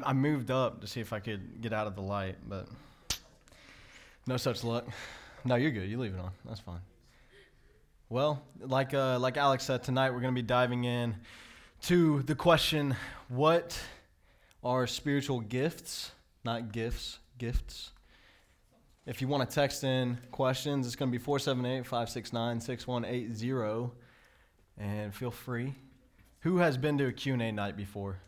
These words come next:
Raise your hand. Cool. Know what we're working with. So kind of the premise of tonight is, like Alex said,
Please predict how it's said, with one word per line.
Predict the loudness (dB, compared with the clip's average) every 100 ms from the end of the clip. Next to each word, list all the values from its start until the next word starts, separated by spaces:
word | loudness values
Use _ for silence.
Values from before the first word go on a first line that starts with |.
| -12
Raise | -6 -4
your | -4
hand. | -6 -8 -12 -20 _ -20 _ _ _ _ _ _ _ _ _ _ _ _ _ _ _ -20 -12
Cool. | -8 -8 -10 -20 _ _ -10
Know | -8
what | -6
we're | -4
working | -4 -4 -6
with. | -6 -10 -18 -20 -20 -20 -20 -20 -2
So | 0
kind | 4 4
of | 4
the | 4
premise | 2 2 2
of | 2
tonight | 4 4 4 2
is, | 0 2 2
like | 0
Alex | 4 4 4 0
said, | 2 4 6 4